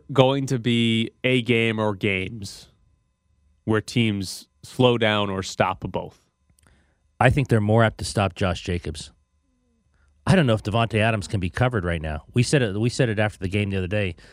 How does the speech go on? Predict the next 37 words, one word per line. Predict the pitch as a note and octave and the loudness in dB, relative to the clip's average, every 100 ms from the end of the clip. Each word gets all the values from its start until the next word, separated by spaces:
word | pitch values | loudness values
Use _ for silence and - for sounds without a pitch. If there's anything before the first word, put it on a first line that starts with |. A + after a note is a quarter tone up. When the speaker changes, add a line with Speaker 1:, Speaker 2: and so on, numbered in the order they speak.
| _ | _
Speaker 2:
The | - | -4
funniest | - C3+ A#2+ | 0 0 0
thing | C3 A#2 | -2 -2
in | |
the | G2 | -2
world | G#2+ A#2+ | 0 0
is | F#2+ F#2+ | -2 -2
watching | G#2+ - G2 | -4 -2 -2
guys | G2+ G2 | -2 -2
just | - F#2 | -4 -8
fall | - G2 G2 | -4 -2 -2
down. | F#2+ G2+ D2+ - - | -2 -4 -6 -10 -6
Speaker 1:
<laughs> | - - - _ _ _ | -6 -8 -16 _ _ _
Speaker 2:
Like, | A#2 | -2
he | B2+ | 0
makes | A#2+ A#2 - | 2 0 0
two | - C#3+ | 6 6
moves, | C3 D3+ G2 | 6 2 0
and | G2 | -2
there's, | G2+ F2 | -2 -4
I, | D#2+ G#2+ | -8 -6
how | G#2+ E3 | -2 0
many | F3+ | 0
times | C#3 E3+ | 0 -2
have | B2+ | -2
we | G#2+ | -4
seen | C3+ A2+ | -2 -4
D | G2 A#2+ | -2 -2
Bs | C3+ B2 | -2 -4
fall | - B2+ A2+ | 0 0 0
down | B2 C#3 | -2 -2
now | G2 F2 | -4 -4
trying | G#2+ | -6
to | F#2 | -8
cover | - C#3 A2 | -6 -6 -6
this | - | -10
guy? | - D2 | -10 -12